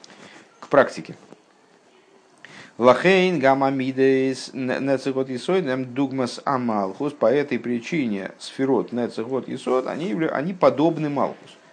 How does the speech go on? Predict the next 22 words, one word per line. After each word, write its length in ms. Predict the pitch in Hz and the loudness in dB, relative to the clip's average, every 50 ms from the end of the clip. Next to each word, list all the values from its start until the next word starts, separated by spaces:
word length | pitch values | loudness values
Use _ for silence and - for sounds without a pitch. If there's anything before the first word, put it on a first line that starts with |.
| _ | _
Что 100 | - - | -12 -8
Малхус, 340 | 95 101 135 170 175 139 120 - | -4 0 0 2 0 0 -6 -6
собственно, 320 | - 123 - - - 117 | -6 -8 -8 -6 -8 -6
и 60 | 113 117 | -4 -4
есть 180 | 110 - - - - | -4 -6 -8 -12 -10
про-, 140 | - 95 90 - - _ | -8 -8 -8 -10 -16 _
процесс 380 | - 98 92 - - 98 92 - | -6 -6 -6 -4 -6 -8 -8 -8
осуществления. 640 | 85 - - 101 - - - 101 90 87 - - - - - - - - _ _ | -14 -16 -18 -20 -18 -10 -8 -6 -6 -6 -8 -12 -16 -18 -20 -20 -20 -20 _ _
Сейчас 240 | - 85 85 - - | -14 -14 -14 -10 -10
я 200 | - 82 85 - - - | -10 -8 -8 -10 -10 -8
не 140 | 92 101 98 | -8 -6 -6
вижу 240 | 95 87 - 82 - - - - - - - _ _ | -6 -6 -8 -10 -12 -14 -20 -20 -20 -20 -20 _ _
смысла 340 | - - 98 90 - - - | -16 -12 -10 -10 -10 -10 -14
повторять 500 | - - - - 95 92 92 90 90 - | -14 -14 -8 -4 -2 -2 -2 -2 -4 -6
опять 320 | - 85 - 98 92 87 - 85 80 87 82 | -10 -10 -8 -8 -8 -8 -10 -14 -16 -16 -6
долгий 340 | - 101 98 90 82 87 87 | -4 -2 -2 -2 -2 -4 -4
разговор, 480 | 85 80 87 92 90 90 90 87 - - _ - 87 85 - - | -4 -4 -2 -2 -2 0 -2 -4 -8 -10 _ -20 -20 -20 -16 -10
по-, 100 | - 82 | -10 -8
вот 140 | 85 - - | -8 -10 -14
по 160 | - - 87 87 90 92 87 | -12 -10 -10 -8 -8 -8 -10
разверну-, 600 | - 87 90 98 95 87 78 85 85 87 90 87 | -10 -12 -8 -6 -6 -6 -6 -8 -10 -10 -10 -10
развернутым 640 | 85 80 - 113 104 95 95 87 - 92 90 92 95 | -12 -12 -8 -6 -6 -6 -6 -8 -8 -8 -8 -8 -8